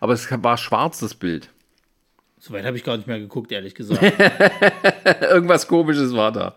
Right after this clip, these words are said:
Speaker 1: <laughs> Äh, naja, aber wie es auch sei, ja, zwei Komma zwei fünf. Äh,
Speaker 2: Ja.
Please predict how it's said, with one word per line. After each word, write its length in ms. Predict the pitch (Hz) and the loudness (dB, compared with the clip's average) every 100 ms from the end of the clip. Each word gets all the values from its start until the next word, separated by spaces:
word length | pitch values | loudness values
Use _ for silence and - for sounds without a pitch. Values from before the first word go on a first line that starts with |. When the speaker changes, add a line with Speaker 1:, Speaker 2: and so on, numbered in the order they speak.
| - - 208 | -12 -8 -4
Speaker 1:
<laughs> 120 | 196 403 679 - 392 1047 - - 349 - - - - - - - - - - 370 _ _ _ - 240 220 175 160 | -4 -2 -4 -2 -6 -6 -16 -10 -8 -6 -8 -8 -8 -8 -8 -10 -12 -18 -14 -18 _ _ _ -18 -14 -14 -10 -6
Äh, 400 | 123 120 113 107 - _ - - | -4 -4 -4 -8 -12 _ -20 -6
naja, 300 | 143 110 87 - _ - - | 0 2 0 -6 _ -20 -6
aber 280 | 131 127 120 | 0 0 0
wie 60 | |
es 80 | 110 | -2
auch 100 | 95 | -4
sei, 320 | - 85 85 - | -4 -6 -8 -12
ja, 300 | 85 78 80 - | -8 -4 -4 -4
zwei 180 | 156 - | -4 -2
Komma 200 | 95 87 | -2 -2
zwei 200 | 80 78 | -4 -6
fünf. 380 | 82 78 - _ _ _ | -8 -12 -18 _ _ _
Äh, 80 | 82 | -2
Speaker 2:
Ja. 220 | 78 78 | -2 -4